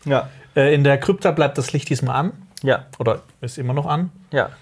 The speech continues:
Speaker 2: Ich frag mich auch, was die mit der Krypta machen. Ich meine, die muss ja begraben die da noch mal die Toten oder nicht?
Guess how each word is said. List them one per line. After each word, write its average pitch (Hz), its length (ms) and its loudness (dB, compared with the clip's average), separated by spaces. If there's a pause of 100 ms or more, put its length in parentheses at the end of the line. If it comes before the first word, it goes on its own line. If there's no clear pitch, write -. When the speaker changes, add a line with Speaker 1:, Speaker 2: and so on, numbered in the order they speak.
(120)
Speaker 2:
Ich - 80 -20
frag - 120 -6
mich 127 140 0
auch, 117 100 -2
was 117 120 -2
die - 80 -6
mit 110 60 -2
der 104 80 0
Krypta 139 320 -8
machen. 107 240 -6
Ich - 140 -12
meine, 120 120 -8
die 117 100 -8
muss 113 200 -8
ja 117 220 -4 (600)
begraben 123 360 0
die 170 100 2
da 165 120 4
noch 170 140 0
mal 175 160 2
die 170 80 -2
Toten 180 240 2
oder 180 120 2
nicht? 156 220 0